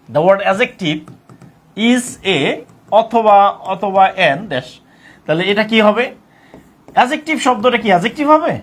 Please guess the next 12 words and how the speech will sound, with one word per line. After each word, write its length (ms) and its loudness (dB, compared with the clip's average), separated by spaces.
অ্যাডজেক্টিভ 420 -2
হবে? 220 0
নাকি 140 -2
অ্যাডজেক্টিভ 420 -4
শব্দটা 580 0
নাউন 320 0
হবে? 300 -2
নাকি 220 0
অ্যাডজেক্টিভ 380 -2
শব্দটা 400 0
অ্যাডভার্ব 400 0
হবে? 220 0